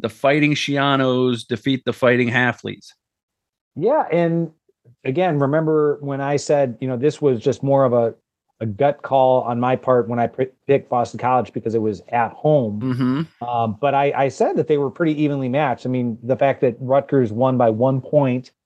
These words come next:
Speaker 2: uh, I think Rutgers used multiple cu-, quarterbacks
Speaker 1: They
Speaker 2: throughout
Speaker 1: did. Mm-hmm.
Speaker 2: the game. So, uh, it's a kind of thing where I, I think it just kind of speaks to the tenacity that Greg Schiano is instilling in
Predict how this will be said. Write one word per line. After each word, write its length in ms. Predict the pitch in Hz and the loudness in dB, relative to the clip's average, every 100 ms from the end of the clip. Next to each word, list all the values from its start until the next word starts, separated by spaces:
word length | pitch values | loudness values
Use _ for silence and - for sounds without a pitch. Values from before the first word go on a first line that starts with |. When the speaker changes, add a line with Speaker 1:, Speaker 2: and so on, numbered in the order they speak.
| _ _ - | _ _ -6
Speaker 2:
uh, 200 | 113 117 | -4 0
I 80 | 120 | 2
think 240 | 139 113 | 2 2
Rutgers 460 | 131 135 143 123 98 | 0 2 2 0 -2
used 600 | 107 127 127 123 104 - - | -2 0 2 0 -2 -10 -10
multiple 720 | 104 113 131 165 - - 123 | -6 0 2 2 0 -4 -4
cu-, 200 | - 120 - | -2 -4 -2
quarterbacks 640 | - 131 117 117 113 - | 0 0 2 0 0 -4
Speaker 1:
They 120 | 120 | -2
Speaker 2:
throughout 240 | 117 117 120 | 2 4 4
Speaker 1:
did. 260 | 113 127 127 - | 2 -2 -10 -8
Mm-hmm. 180 | 131 120 | -4 0
Speaker 2:
the 100 | 131 | 2
game. 320 | 139 131 123 | 2 2 0
So, 360 | - 139 131 | 0 2 2
uh, 80 | 131 | 2
it's 320 | 131 131 139 151 | 0 0 0 2
a 40 | |
kind 240 | 143 143 | 2 2
of 100 | 135 | 0
thing 320 | - 139 131 120 | 0 -2 0 0
where 360 | 123 120 117 - | 2 2 0 -2
I, 280 | 120 - 120 | -4 -2 -2
I 20 | |
think 180 | 117 123 | 0 0
it 180 | 120 - _ | -2 -6 _
just 180 | 123 - | -8 -4
kind 180 | 135 120 | -2 -2
of 60 | |
speaks 340 | - - 139 - | -4 0 0 0
to 80 | |
the 120 | 117 104 | -6 -6
tenacity 880 | - 127 131 127 131 120 113 110 _ _ _ _ | -4 -2 -2 -2 0 0 0 -6 _ _ _ _
that 340 | 123 113 113 - _ _ _ _ | 2 4 2 -4 _ _ _ _
Greg 240 | 139 139 | 2 2
Schiano 800 | 120 139 131 131 135 131 127 123 123 | 0 -2 0 2 2 4 4 2 -2
is 480 | - 120 117 95 - _ _ - | 0 2 2 -2 -18 _ _ -10
instilling 760 | 113 - - - 156 147 123 117 | -10 -10 -8 0 2 2 0 -2
in 540 | 120 120 117 110 110 | -2 -2 0 -2 -4